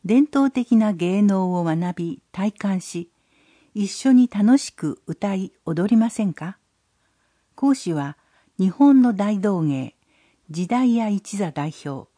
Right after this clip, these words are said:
菊池武正さん。定員は先着八人。費用は各千五百円。動きやすい服装で。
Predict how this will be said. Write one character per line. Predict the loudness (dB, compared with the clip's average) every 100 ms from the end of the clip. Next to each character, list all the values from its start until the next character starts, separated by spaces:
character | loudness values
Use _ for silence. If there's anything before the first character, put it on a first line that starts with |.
| _ _ _
菊 | -10 -8 -4 -2
池 | -4 -8
武 | -10 -4 -2
正 | -2 -6
さ | -14 -16
ん。 | -18 _ _ _ _ _ _ _ _ _
定 | -4 0
員 | 0 0 -2
は | -6 -10 _
先 | -4 0 0
着 | -4 -10 -8
八 | -8 -6 -4
人。 | -4 -6 _ _ _ _ _ _ _
費 | 0 2
用 | 2 0
は | -4 -8 -8
各 | -10 -8
千 | -8 -2 0
五 | 0 -2
百 | -8 -8 -8
円。 | -8 -10 _ _ _ _ _ _ _ _ _ 2
動 | 4 4
き | 2 -4
や | -6
す | -6 -8
い | -8
服 | -10 -14
装 | -12 -12 -12
で。 | -12 -18